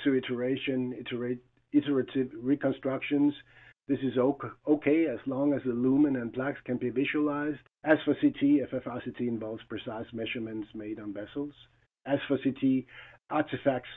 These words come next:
may impact, uh, F F R C T. F F R C T is based on a detailed three D model of the coronary tree and the my-, myocardium. Smaller vessels are important. With regard to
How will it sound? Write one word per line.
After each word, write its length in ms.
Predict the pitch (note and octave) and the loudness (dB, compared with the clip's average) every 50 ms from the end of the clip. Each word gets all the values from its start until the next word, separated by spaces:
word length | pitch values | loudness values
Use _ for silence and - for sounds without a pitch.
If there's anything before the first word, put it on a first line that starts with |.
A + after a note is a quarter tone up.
| - - | -8 -4
may 220 | A#2+ A#2+ A#2+ A2+ | -4 -2 -2 -2
impact, 400 | A2 A#2+ A#2+ A#2 A2+ G#2 - - | -4 -4 -4 -6 -6 -8 -10 -14
uh, 220 | A2 A#2 A2 G#2+ G#2 | -12 -10 -10 -10 -10
F 60 | - - | -10 -12
F 100 | A2 G2+ - | -14 -14 -12
R 160 | A2 A2+ A2+ G#2+ - | -12 -12 -12 -12 -12
C 80 | - G#2 - | -14 -14 -10
T. 220 | - A#2 B2 D3 D3 - _ _ _ _ _ _ _ _ _ _ _ _ _ _ _ _ _ - | -8 -6 -6 -6 -8 -10 _ _ _ _ _ _ _ _ _ _ _ _ _ _ _ _ _ 0
F 120 | D3 - E3 | 0 2 4
F 160 | E3+ D3 - | 4 4 4
R 160 | D#3 D#3 D3+ D#3 | 4 2 2 2
C 80 | D#3+ D3 - | -2 2 6
T 80 | D#3 D3+ | 6 6
is 60 | D3 - - | 6 4 0
based 260 | - C3+ D3 D#3 D3+ | 2 4 4 4 2
on 120 | C#3+ B2+ B2 | 0 -2 -2
a 60 | A#2+ | -2
detailed 500 | - C3+ C#3+ D3+ C#3+ - C#3+ C3+ C3+ C3 - - | 0 2 2 2 2 0 0 0 0 -2 -2 0
three 180 | C#3 C#3 C#3+ | 2 2 4
D 140 | C#3 C#3 C3+ | 4 4 4
model 360 | B2+ B2+ B2+ C3 C#3+ C#3+ C3+ | 4 4 2 2 2 0 0
of 100 | A#2+ G#2+ | -2 -2
the 80 | G#2+ G#2+ | -6 -6
coronary 480 | - B2+ B2+ C3+ C3+ B2 A#2 A#2+ A#2 | -2 -2 0 0 0 -2 -2 -4 -6
tree 320 | G#2+ - - B2+ C3+ C#3+ C#3 | -8 -6 -4 -2 0 0 0
and 160 | B2+ A2 G2+ | -2 -4 -6
the 60 | G2+ | -8
my-, 300 | G2 G#2 G#2 G2+ G2+ G#2 G2 - - | -8 -10 -10 -10 -10 -10 -12 -10 -8
myocardium. 760 | A#2 A2+ A2 A2+ G#2+ - - G#2+ G#2+ A#2 A#2+ C#3 D3 D#3 E3 D3+ _ _ - - | -8 -6 -6 -6 -8 -10 -10 -10 -10 -10 -10 -10 -10 -10 -12 -12 _ _ -6 -2
Smaller 320 | C3 B2 B2 C3 C#3 C#3 | 0 2 4 4 4 4
vessels 360 | B2+ B2+ C3 - - C#3 C3 A#2+ | 4 4 2 2 0 -2 -2 -2
are 120 | C3+ B2+ B2 | -2 -2 -2
important. 560 | A#2+ A2+ - B2+ C3 C#3 C#3 D3 D3+ C#3+ D3 - _ - - - - _ _ _ _ _ _ _ - | -4 -2 -2 -2 -2 0 0 -2 -2 -4 -4 -10 _ -20 -20 -20 -20 _ _ _ _ _ _ _ -14
With 120 | A#2+ B2 | -4 0
regard 440 | C3 C3 C3+ C3 C#3 C#3+ D3 C#3+ - | 2 2 2 4 2 2 2 2 0
to 80 | - | -2